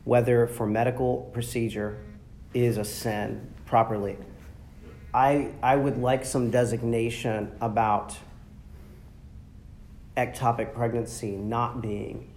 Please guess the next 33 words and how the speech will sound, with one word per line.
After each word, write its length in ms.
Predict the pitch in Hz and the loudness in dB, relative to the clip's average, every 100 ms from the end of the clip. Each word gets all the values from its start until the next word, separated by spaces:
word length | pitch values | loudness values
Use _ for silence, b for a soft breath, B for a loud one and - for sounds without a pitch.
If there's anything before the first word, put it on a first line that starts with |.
| - - - | -20 -18 -6
you 120 | 123 | -2
know, 220 | 117 95 - - - - - - | 0 -2 -10 -14 -18 -20 -14 -6
um, 520 | 113 95 104 - - - - - - - | -4 -2 -4 -6 -12 -16 -18 -20 -10 -2
an 140 | 120 | -2
abortion. 640 | 104 117 110 107 113 - - - | 0 0 -2 -4 -8 -10 -10 -6
And 120 | 113 | -6
so 440 | - - 113 107 - - - | -4 0 2 2 -2 -12 -2
I'd 160 | 120 | -2
be 80 | 117 | 0
more 260 | 117 117 123 | 0 2 2
than 120 | 120 | 0
happy 340 | 120 117 117 | 0 0 -2
to 120 | 104 95 | -4 -6
work 360 | 101 110 120 | -2 -2 0
with 120 | 127 | -2
someone 340 | - 123 110 113 | -2 -2 0 0
on 140 | 104 | -2
some 160 | 107 120 | -4 -4
of 60 | |
the 60 | 110 | -2
language 460 | 104 113 117 123 - | -2 -2 -2 -4 -6
to 80 | |
better 220 | 110 - - | -8 -8 -10
clarify 580 | - 113 117 120 120 123 | -6 0 0 2 2 4
that. 360 | 120 123 - B B B B | 4 2 0 B B B B
My 140 | 131 127 | 0 0
problem 520 | - 151 170 165 135 | 2 4 6 6 4
is 320 | 127 120 120 | 4 2 0
that 380 | 123 113 - - B B B B - | -2 -2 -4 -14 B B B B 0
we 160 | 131 | 4
leave 440 | 127 123 127 139 139 | 4 4 4 4 2
some, 480 | - 127 110 104 - | -2 0 0 -2 -6
um, 420 | 110 101 104 - | -8 -6 -6 -10